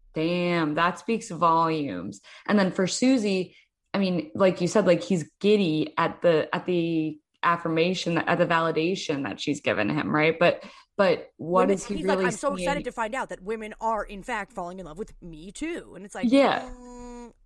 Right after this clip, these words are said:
Speaker 2: could make it about Susie in the confessional, man.
Speaker 1: You could, and you
Speaker 2: Make it about
Speaker 1: should.
Speaker 2: her, man. Make it about her, man.
Speaker 1: Yeah, like,
Speaker 2: What the fuck,
Speaker 1: but,
Speaker 2: man?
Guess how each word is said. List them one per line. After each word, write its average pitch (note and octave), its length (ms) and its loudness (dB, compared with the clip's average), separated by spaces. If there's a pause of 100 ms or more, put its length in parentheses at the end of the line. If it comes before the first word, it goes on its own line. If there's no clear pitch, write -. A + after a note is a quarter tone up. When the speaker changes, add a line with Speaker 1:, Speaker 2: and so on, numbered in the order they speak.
(260)
Speaker 2:
could D4+ 160 -14
make D4 220 -14
it B3 80 -14
about A3 320 -10
Susie G3+ 480 -14
in F3 100 -16
the E3+ 80 -18
confessional, F3+ 640 -16
man. C#3+ 340 -18 (200)
Speaker 1:
You A3+ 260 -2
could, C#4+ 460 0
and C#4 180 0
you C#4+ 80 4
Speaker 2:
Make C4 220 -2
it - 60 -
about C#4+ 240 2
Speaker 1:
should. A#3+ 80 0
Speaker 2:
her, D4 120 2
man. A#3 480 -6
Make G#3+ 120 -10
it C#4 60 -6
about C#4 200 0
her, D4 180 0
man. B3+ 680 -4 (160)
Speaker 1:
Yeah, A3 460 2 (200)
like, G#3 340 2
Speaker 2:
What D4+ 100 -14
the D4 60 -12
fuck, E4 180 -2
Speaker 1:
but, - 20 -14
Speaker 2:
man? A3+ 500 -8